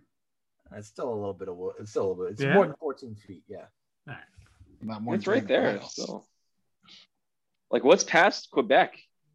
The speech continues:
Speaker 4: in, in Quebec? Que-, I go, is that Quebec City? What's this? Is a city
Speaker 1: Uh,
Speaker 4: called Quebec?
Speaker 1: Nick, Nick, first off, you're not saying it properly.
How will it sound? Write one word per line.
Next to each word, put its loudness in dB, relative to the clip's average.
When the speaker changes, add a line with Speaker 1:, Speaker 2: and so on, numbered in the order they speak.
Speaker 4:
in, -8
in -4
Quebec? -2
Que-, 4
I 2
go, 4
is 2
that -8
Quebec 0
City? -8
What's -14
this? -12
Is -10
a 0
city -2
Speaker 1:
Uh, -2
Speaker 4:
called 4
Quebec? -2
Speaker 1:
Nick, -4
Nick, -6
first -6
off, -4
you're -8
not -8
saying -10
it -14
properly. -10